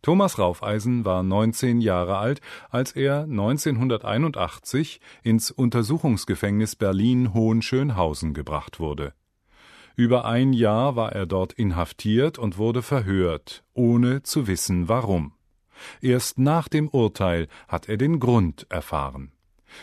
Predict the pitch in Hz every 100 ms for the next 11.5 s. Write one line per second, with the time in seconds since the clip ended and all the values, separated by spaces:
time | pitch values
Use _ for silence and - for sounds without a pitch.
0 | - 120 156 165 165 175 202 202 160 156
1 | 143 107 104 95 107 123 - 110 - 135
2 | 123 117 117 123 101 95 90 - 143 131
3 | - 117 78 69 _ _ _ - _ -
4 | 98 - 110 107 95 87 - - - 92
5 | 82 78 76 82 107 123 160 156 - 165
6 | 165 90 95 - 117 120 131 147 151 -
7 | 85 - - 107 131 90 73 - 80 76
8 | 90 127 117 90 92 90 - 85 - -
9 | 85 90 117 147 - _ _ - 170 156
10 | 107 87 - 78 73 65 80 73 82 78
11 | - 73 92 113 131